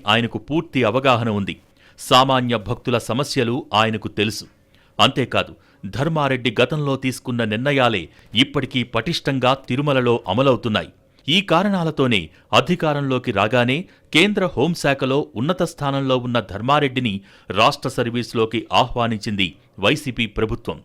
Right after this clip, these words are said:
అందుకు అంగీకరిస్తూ టీటీడీ ఈవోగా బాధ్యతలు చేపట్టారు ధర్మారెడ్డి. టీటీడీలో ధర్మారెడ్డి తీసుకున్న నిర్ణయాలు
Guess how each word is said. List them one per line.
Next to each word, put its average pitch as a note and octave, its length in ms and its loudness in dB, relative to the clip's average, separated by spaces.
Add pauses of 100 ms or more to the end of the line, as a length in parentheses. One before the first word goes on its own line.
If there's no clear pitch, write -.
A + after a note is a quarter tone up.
(440)
అందుకు A2+ 360 0
అంగీకరిస్తూ A#2+ 720 -4 (240)
టీటీడీ F#3 500 -2
ఈవోగా C3 440 0
బాధ్యతలు A#2+ 640 -2 (100)
చేపట్టారు A2 640 -2
ధర్మారెడ్డి. G#2 540 -2 (320)
టీటీడీలో D3+ 640 0
ధర్మారెడ్డి C#3 480 -2
తీసుకున్న B2 460 -6
నిర్ణయాలు A#2 600 -2